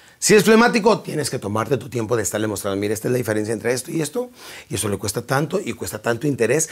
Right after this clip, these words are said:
porque aquí él es bien metódico y es bueno con las, con los cálculos.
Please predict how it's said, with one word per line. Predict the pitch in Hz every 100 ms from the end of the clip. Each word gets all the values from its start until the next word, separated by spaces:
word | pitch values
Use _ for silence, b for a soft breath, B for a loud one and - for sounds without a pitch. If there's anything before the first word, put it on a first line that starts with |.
| B
porque | - -
aquí | 120 127
él |
es | 131
bien | 120 135
metódico | 135 131 135 131 - 113 B B
y |
es | 117
bueno | 135
con | 127 120
las, | 107 - B B
con | 123
los | 110
cálculos. | - 139 139 175 135 107 -